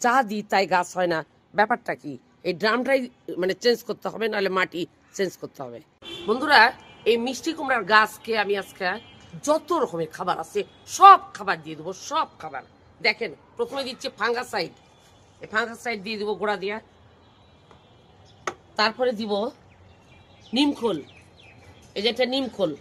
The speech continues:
নিমখোল তো, নিমখোল। আমার মনে হয় মাটিতে ফাঙ্গাস আছে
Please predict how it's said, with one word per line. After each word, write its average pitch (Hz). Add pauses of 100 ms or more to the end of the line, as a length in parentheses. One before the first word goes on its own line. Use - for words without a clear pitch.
(1040)
নিমখোল 233
তো, 285
নিমখোল। 214 (560)
আমার 262
মনে 254
হয় 277
মাটিতে 214 (120)
ফাঙ্গাস 208
আছে -